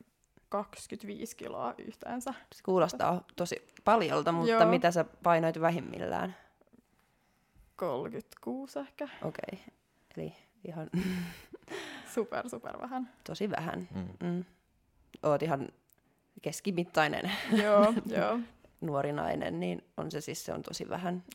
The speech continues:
Speaker 1: On kyllä.
Speaker 2: Mm.
Speaker 3: Joo, ja toi Rasmus, kun te katsotte just niinku ne
Speaker 1: Joo.
Speaker 3: verikoet ja kaikki, että se oli tullut tosi tyytyväinenkin ja
Speaker 1: Joo,
Speaker 3: kaikki,
Speaker 1: kyllä,
Speaker 3: että
Speaker 1: kyllä.
Speaker 3: näytti ihan superhyvältä kaikki,
Speaker 1: Joo,
Speaker 3: ja se on aina
Speaker 1: kyllä.
Speaker 3: kiva, että kun asiat niinku toimii, kun ne pitäisi ja,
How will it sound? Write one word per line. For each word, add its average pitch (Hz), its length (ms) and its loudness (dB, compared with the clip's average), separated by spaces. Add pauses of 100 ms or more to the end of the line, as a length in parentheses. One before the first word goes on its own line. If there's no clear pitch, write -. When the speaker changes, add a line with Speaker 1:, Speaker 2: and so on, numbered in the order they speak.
Speaker 1:
On 226 280 -6
kyllä. 240 260 -6 (600)
Speaker 2:
Mm. 180 160 -4
Speaker 3:
Joo, 107 140 -2
ja 117 80 0
toi 117 140 2
Rasmus, 101 360 -2
kun 92 260 -6 (400)
te 92 120 -2
katsotte 90 340 -6
just - 160 -4
niinku 85 120 -4
ne - 80 0
Speaker 1:
Joo. 220 100 0
Speaker 3:
verikoet 226 320 -4
ja - 60 -12
kaikki, - 300 -10
että 104 120 -8
se 107 80 -2
oli 98 100 0
tullut 87 220 -6
tosi - 200 -6
tyytyväinenkin 80 640 -4
ja 214 100 4
Speaker 1:
Joo, 202 120 6
Speaker 3:
kaikki, 202 220 2
Speaker 1:
kyllä, - 180 -2
Speaker 3:
että - 180 -6
Speaker 1:
kyllä. 214 240 -6 (160)
Speaker 3:
näytti - 360 -8
ihan 95 220 -6 (440)
superhyvältä 82 640 -10
kaikki, 247 320 -4
Speaker 1:
Joo, - 40 -4
Speaker 3:
ja 95 40 -6
se - 120 -10
on 127 60 -8
aina 247 160 -8
Speaker 1:
kyllä. 240 200 -8
Speaker 3:
kiva, 78 300 -8
että 90 240 -14 (640)
kun 87 220 -6
asiat 87 280 -6
niinku 87 200 -6
toimii, 85 480 -4
kun 90 180 -10
ne 92 120 -12
pitäisi 98 400 -12
ja, 101 80 -10